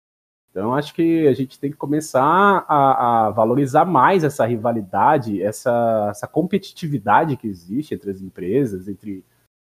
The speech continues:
jogos icônicos, entre um e outro. Eu acho que precisa existir, porque tem uma galera que, que é contra os jogos exclusivos, né? Pra mim, eu acho que tem que existir jogos exclusivos, sabe? Tipo,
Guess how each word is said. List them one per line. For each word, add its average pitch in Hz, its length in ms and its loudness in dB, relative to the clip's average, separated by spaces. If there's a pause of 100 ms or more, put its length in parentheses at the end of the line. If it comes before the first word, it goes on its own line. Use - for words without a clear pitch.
jogos 110 440 0
icônicos, 120 720 -2
entre 104 260 -6
um 113 80 -2
e 107 80 -2
outro. 120 320 0
Eu 107 80 2
acho 120 160 0
que - 80 -14
precisa 160 480 0
existir, 143 440 -2 (280)
porque 131 200 0
tem 170 220 2
uma 190 100 4
galera 180 320 6
que, 196 140 0
que 190 240 0
é 190 80 4
contra 180 460 2
os 143 60 2
jogos 151 240 2
exclusivos, 139 800 -4
né? 113 180 -8 (480)
Pra 127 160 4
mim, 143 160 2
eu 226 140 2
acho 233 180 -2
que 254 100 -2
tem 202 220 2
que 233 60 4
existir 139 580 -2 (160)
jogos 107 340 -2
exclusivos, 90 720 -12
sabe? 78 260 -14
Tipo, - 400 -14